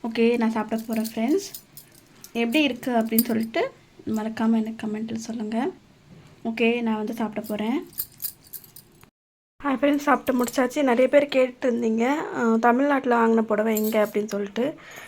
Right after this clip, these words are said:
இதோ இங்க தான் வந்து எடுத்து வச்சிருக்கேன். லைனிங் எல்லாம் வாங்கி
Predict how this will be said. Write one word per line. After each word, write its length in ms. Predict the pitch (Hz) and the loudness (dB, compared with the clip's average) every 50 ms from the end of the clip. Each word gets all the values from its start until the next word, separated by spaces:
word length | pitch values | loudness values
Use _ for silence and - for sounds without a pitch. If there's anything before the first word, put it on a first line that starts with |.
| - - | -20 -8
இதோ 200 | - 247 240 240 | -2 0 2 4
இங்க 220 | 233 220 220 214 214 | 4 4 4 4 4
தான் 180 | 247 262 262 | 4 4 4
வந்து 260 | 247 233 233 240 240 | 2 4 4 6 6
எடுத்து 320 | 233 220 226 226 - - 240 | 6 6 4 2 4 4 4
வச்சிருக்கேன். 600 | 220 220 - - 226 233 - - 208 214 247 311 392 392 - - - - - - - _ | 4 4 2 0 0 0 -2 -2 0 2 2 2 2 0 -4 -12 -20 -20 -20 -20 -10 _
லைனிங் 380 | - 233 226 226 233 240 247 240 | 2 6 6 8 6 6 4 4
எல்லாம் 220 | 233 226 233 233 | 4 4 4 4
வாங்கி 760 | 233 220 214 214 220 220 226 240 254 262 254 233 214 202 185 | 4 2 2 2 0 -2 -2 -2 0 0 2 2 2 0 -2